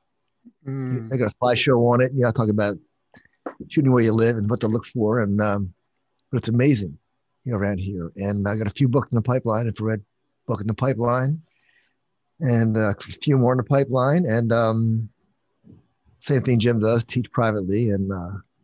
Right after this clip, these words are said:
Speaker 2: that kind of thing. And just, uh, just hanging in there, man. <laughs>
Speaker 1: That's great, Tony. I love your books. They are each little works of art. Um, I love the
Speaker 2: Thank you, sir.
Speaker 1: format. I love the focus on a photo,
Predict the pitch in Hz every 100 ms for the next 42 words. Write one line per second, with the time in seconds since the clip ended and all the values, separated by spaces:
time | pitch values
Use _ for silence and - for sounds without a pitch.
0 | _ _ _ _ _ _ _ - - 101
1 | 95 90 90 90 98 110 92 90 98 -
2 | 98 110 _ _ _ _ _ 127 135 143
3 | 151 190 139 123 123 135 147 _ 143 170
4 | 165 131 143 - - 139 135 - 143 131
5 | 131 135 165 147 147 143 151 139 110 131
6 | 131 - - 156 160 156 143 156 151 -
7 | 156 180 160 135 156 226 156 127 139 143
8 | - - 151 135 123 123 _ _ _ -
9 | 139 143 131 123 185 170 175 180 175 170
10 | - _ 139 139 131 131 - 156 151 160
11 | - 151 143 135 131 131 - - 151 156
12 | 156 160